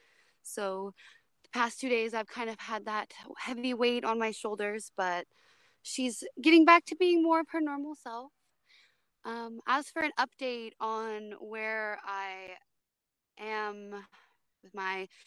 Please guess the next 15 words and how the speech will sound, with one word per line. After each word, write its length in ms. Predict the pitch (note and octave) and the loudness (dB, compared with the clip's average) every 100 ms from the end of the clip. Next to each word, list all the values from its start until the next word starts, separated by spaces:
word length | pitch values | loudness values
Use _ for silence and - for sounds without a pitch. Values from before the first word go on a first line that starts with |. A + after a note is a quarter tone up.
| - | -20
shiftiness, 800 | - - C4 - B3 A#3 A#3 - | -10 -6 -6 -6 -4 -4 -6 -8
where 160 | A3 G#3 | -4 -2
I 80 | G#3+ | 0
am 280 | G#3+ G#3+ | -2 -4
just 300 | G#3+ A3+ - - | -8 -14 -12 -2
o-, 160 | C4 - | -2 -2
eh, 100 | B3 | -8
overall 580 | C#4 C#4+ C#4+ F3 F3 A#3+ _ - - - | -8 -6 -4 -2 -2 -6 _ -20 -20 -12
in 160 | A3+ G#3+ | -8 -4
life, 360 | G3 F#3 B3+ - - _ - | -2 -2 -6 -14 -20 _ -8
um, 580 | G3 F#3 F3 E3+ F3 F#3 _ | -6 -6 -10 -14 -18 -20 _
for 280 | - B3 A3+ | -4 -2 0
the 120 | A3 | -4
past 360 | - G#3+ A3 - | -4 -4 -4 -12
few 600 | A#3+ A#3 A3+ A3 G#3+ G#3 | -12 -10 -8 -8 -10 -10